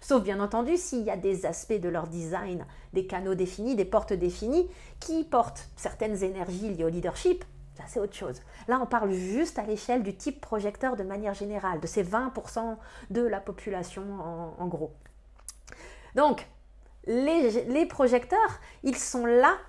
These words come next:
également pour réveiller les générateurs à eux-mêmes.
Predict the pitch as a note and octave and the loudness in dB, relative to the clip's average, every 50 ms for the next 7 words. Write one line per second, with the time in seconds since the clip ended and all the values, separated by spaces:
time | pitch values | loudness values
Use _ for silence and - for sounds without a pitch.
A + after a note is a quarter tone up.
0 | - - - D4 E4 C4+ C4+ B3+ B3 C#4 F#4+ A4+ A4 - E4+ D4 B3+ C4 D4+ E4 | -16 -2 4 4 6 8 8 6 6 8 8 8 8 8 6 4 6 6 6 6
1 | C#4 D4 D#4 C4 C4 D4 D4 C#4 C4+ A#3+ A3 B3 A#3 A3+ A#3 - G3+ G#3 - - | 8 8 6 6 4 4 4 4 4 4 4 4 2 2 0 0 -2 2 2 2
2 | - - - A3 G#3 G#3+ A3+ A3 A3 C4 C#4 A#3+ G3 | 2 2 2 0 0 0 0 0 0 2 2 0 0